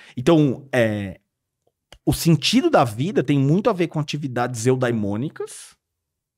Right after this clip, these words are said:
com coisas que têm um fim nela mesma. E, por exemplo, então, cultivar um hobby, ter uma banda, de vez em quando tocar ao vivo, ensaiar, é um dos propósitos da minha vida.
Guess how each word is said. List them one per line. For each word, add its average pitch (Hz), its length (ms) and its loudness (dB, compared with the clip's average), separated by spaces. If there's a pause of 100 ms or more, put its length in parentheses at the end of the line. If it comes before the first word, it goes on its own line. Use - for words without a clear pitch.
com 104 100 -8
coisas 117 360 0
que - 120 -20
têm 131 160 0
um 127 80 4
fim 131 280 -4
nela 117 260 0
mesma. 110 520 -4 (760)
E, 220 280 4
por 156 160 2
exemplo, 135 380 0
então, 175 380 0 (1000)
cultivar 165 480 0
um 185 100 2
hobby, 151 500 4
ter 151 140 0
uma 160 160 0
banda, 147 520 2
de 131 100 -8
vez 147 160 -6
em 151 60 -4
quando 156 200 -2
tocar 160 260 -4
ao 160 80 2
vivo, 135 420 -4
ensaiar, 135 500 -4
é 151 100 0
um 196 140 2
dos 262 160 -4
propósitos 190 400 0
da 202 60 -4
minha 220 160 -4
vida. 139 420 -4